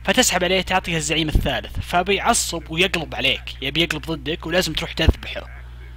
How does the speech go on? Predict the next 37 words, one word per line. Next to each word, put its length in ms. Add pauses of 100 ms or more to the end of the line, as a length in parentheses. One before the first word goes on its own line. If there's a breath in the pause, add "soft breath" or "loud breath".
(380 loud breath)
فراح 140
تخسر 380
أحد 180
مزاياه، 460
مثلًا 460
كل 180
زعماء 360
يعطيك 280
مزايا، 320
مثلًا 240
في 140
بعض 200
الزعماء 360
مثلًا 140
يرسل 200
لك 200
دعم، 280 (380 loud breath)
بعض 140
الزعماء 300
مثلًا 220
يعطيك، 480
أم، 200 (220)
أسلحة، 480
بعض 160
الزعماء 360
يعطيك 220
تطويرات 520
السيارات. 680 (360 loud breath)
فمثلًا 260
قل 160
ذبحت 320
هذا 160
على 60
التطويرات 480
حق 140
سيارات، 400
ع-، 180